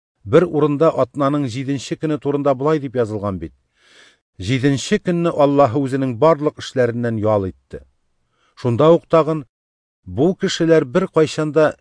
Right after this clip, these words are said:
минем тыныч, имин урыныма кермәячәк», дип әйтелгән. Яхшы хәбәрне элегрәк ишеткән кешеләр тыңлаусызлыклары өчен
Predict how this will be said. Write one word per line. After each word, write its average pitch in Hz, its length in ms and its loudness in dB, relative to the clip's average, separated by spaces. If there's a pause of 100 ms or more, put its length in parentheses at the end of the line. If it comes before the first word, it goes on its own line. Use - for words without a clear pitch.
минем 151 340 0
тыныч, 156 380 -4
имин 143 360 -2
урыныма 131 440 -2
кермәячәк», 131 720 -4
дип 92 120 -8
әйтелгән. 80 440 -8 (960)
Яхшы 139 420 0
хәбәрне 165 540 2
элегрәк 156 420 2
ишеткән 135 480 -4
кешеләр 139 400 -2 (480)
тыңлаусызлыклары 131 1080 0
өчен 160 320 -4